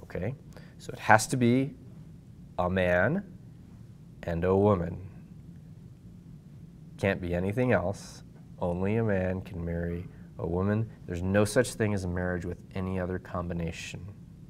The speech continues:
okay? Uh, so, uh, we, we, uh, uh, we know that. Why do we know that? We know that because our Lord God,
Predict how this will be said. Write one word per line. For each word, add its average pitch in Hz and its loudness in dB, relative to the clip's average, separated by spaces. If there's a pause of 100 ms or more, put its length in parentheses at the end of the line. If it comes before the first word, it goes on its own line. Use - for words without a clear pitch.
(220)
okay? 156 -4 (920)
Uh, 90 -6
so, 87 0 (220)
uh, 85 2
we, 82 -2 (340)
we, 85 -4
uh, 82 -2 (680)
uh, 85 2
we 98 0
know 104 6
that. 90 2
Why 101 8
do 120 6
we 123 6
know 113 8
that? 127 6 (240)
We 117 4
know 110 8
that 117 8
because 98 2
our 98 4
Lord 92 2 (280)
God, 95 6